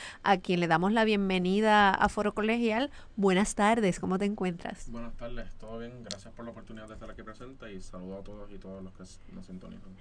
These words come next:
Speaker 1: Santos, eh, luego del huracán, nosotros como universidad tuvimos ofertas de varias universidades inmediatamente. Eso ocurrió inmediatamente. Comenzaron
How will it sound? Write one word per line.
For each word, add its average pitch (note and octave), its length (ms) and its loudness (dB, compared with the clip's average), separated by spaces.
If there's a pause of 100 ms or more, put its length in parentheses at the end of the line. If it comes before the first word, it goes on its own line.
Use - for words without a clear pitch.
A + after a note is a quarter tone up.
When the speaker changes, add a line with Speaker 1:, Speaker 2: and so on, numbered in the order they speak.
(340)
Speaker 1:
Santos, G#3+ 680 4
eh, F#3+ 220 4
luego F#3+ 420 4
del B3 320 2
huracán, C4+ 500 0
nosotros G#3 420 -2
como A3+ 180 2
universidad A#3+ 540 0
tuvimos A#3 320 0
ofertas D4+ 500 0
de A3 140 4
varias A3 360 8
universidades B3 960 4
inmediatamente. G3 880 2
Eso G#3 440 2
ocurrió A3 260 2
inmediatamente. G3+ 800 -2
Comenzaron F#3 760 0